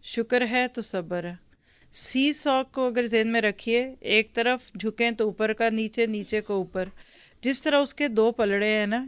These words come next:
इंसान की ज़िंदगी के भी दो पलड़े हैं। अगर खुशी में बहुत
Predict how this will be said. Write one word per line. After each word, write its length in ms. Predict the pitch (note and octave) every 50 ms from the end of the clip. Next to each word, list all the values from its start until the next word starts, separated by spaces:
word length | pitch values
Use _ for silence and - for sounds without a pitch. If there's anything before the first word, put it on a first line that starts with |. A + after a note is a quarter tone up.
| C4+
इंसान 480 | B3+ G#3+ G#3 G3 - A3+ G#3+ G#3+ A3 A#3
की 160 | A3+ - B3+
ज़िंदगी 440 | A3 G3 G3+ F#3+ F3+ G#3 G3 A3+ A3+
के 140 | A3 A#3+ A#3
भी 140 | G#3 A#3 A#3+
दो 180 | - - G#3 G3+
पलड़े 320 | F#3+ G3+ F3+ F3 F3 F3 F3+
हैं। 200 | F3+ F#3 F#3 F3+ - - - _ _ _ _ _ _ _ _ -
अगर 300 | - B3 A#3+ C#4+ D4+ D#4
खुशी 420 | - - - A3+ A3+ - - C4 C#4
में 220 | C#4 C#4 C#4+ C4
बहुत 380 | A3+ A#3+ G#3+ G#3+ B3 B3 A#3+ -